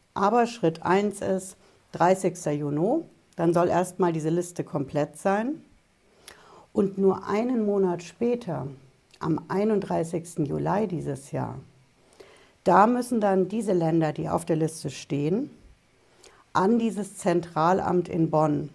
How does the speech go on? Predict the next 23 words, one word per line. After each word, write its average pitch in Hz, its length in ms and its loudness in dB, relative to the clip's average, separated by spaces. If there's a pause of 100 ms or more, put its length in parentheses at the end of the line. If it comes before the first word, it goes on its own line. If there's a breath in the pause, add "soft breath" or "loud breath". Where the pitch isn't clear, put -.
(1000)
die 151 80 -8
Kontodaten 165 720 -2
teilen. 135 560 -6 (1120)
Sie 165 60 -4
müssen 170 260 2
es - 140 -12
melden, 190 520 2
das 185 160 -6
läuft 160 260 0
alles 165 300 0
digital. 147 720 -2 (760 loud breath)
Und 190 180 4
es 226 160 -4
gibt, 277 320 2
ich - 120 -18
hab's 165 220 0
Ihnen 208 100 2
ja 220 120 4
versprochen, 226 560 2
noch 202 120 0
eine 208 140 0
dritte 170 300 0
Frist. - 540 -6